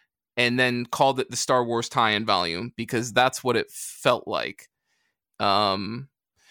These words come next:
remember when, like, with D V Ds first showed up, and they were like, "Oh, with D V Ds, we're gonna have these alternative ways where you can, like, view a scene from a different angle, 'cause we'll film it from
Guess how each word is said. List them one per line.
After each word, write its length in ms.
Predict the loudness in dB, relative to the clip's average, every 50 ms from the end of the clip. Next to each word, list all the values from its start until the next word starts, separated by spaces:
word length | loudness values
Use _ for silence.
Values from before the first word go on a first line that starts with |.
| -20 -20 -12 _
remember 280 | 2 2 2 4 2 2
when, 160 | 2 2 4 4
like, 200 | 2 2 2 0
with 180 | -2 -2 -2 0
D 140 | -2 -2 0
V 120 | 0 0
Ds 240 | 0 2 0 0 0
first 240 | 0 0 0 0 2
showed 200 | 2 2 4 4
up, 180 | 4 2 2
and 80 | 0 -2
they 80 | 0 0
were 80 | 0
like, 200 | 0 0 -2 -2 -2
"Oh, 240 | -2 -2 0 2 2
with 160 | 2 2 0
D 160 | 0 -2 0
V 160 | 0 0 0
Ds, 160 | 0 0 0 -2
we're 80 | -2
gonna 140 | 0 0 2
have 180 | 2 0 0 0
these 160 | -2 -2 0
alternative 560 | 0 -2 -2 0 -2 -2 0 0 0 -2 2
ways 300 | 2 2 4 2 2 2
where 80 | 0 0
you 80 | 0 0
can, 140 | 0 2
like, 180 | 2 2 0 -2
view 320 | -6 -2 2 4 4 4
a 60 | 4 2
scene 400 | 2 2 2 4 4 2 2 0
from 180 | 0 0 0
a 60 | 0
different 280 | 0 0 -2 -2 -2 2
angle, 460 | 2 2 2 2 0 0 0 -2 -2
'cause 220 | -2 -4 -6 -2 -2
we'll 100 | -4 -4
film 320 | -2 2 2 4 4 4
it 140 | 2 0 -2
from 160 | -6 -6